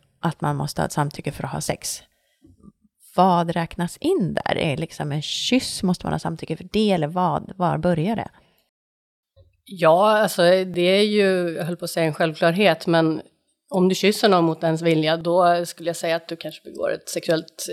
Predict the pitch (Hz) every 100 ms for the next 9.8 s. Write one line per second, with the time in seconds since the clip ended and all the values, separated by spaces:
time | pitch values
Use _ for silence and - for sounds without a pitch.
0 | 113 185 - 190 196 226 285 - _ _
1 | _ _ - - 175 170 165 170 180 160
2 | 160 160 160 156 156 170 233 170 - -
3 | - 185 170 170 165 170 170 - - -
4 | _ _ 233 180 175 170 180 185 185 -
5 | 180 170 170 170 180 190 208 220 269 _
6 | - 165 156 165 156 156 180 180 175 170
7 | 180 170 170 175 - 175 170 170 165 160
8 | 180 190 175 196 180 165 180 160 175 160
9 | 165 165 170 165 202 226 -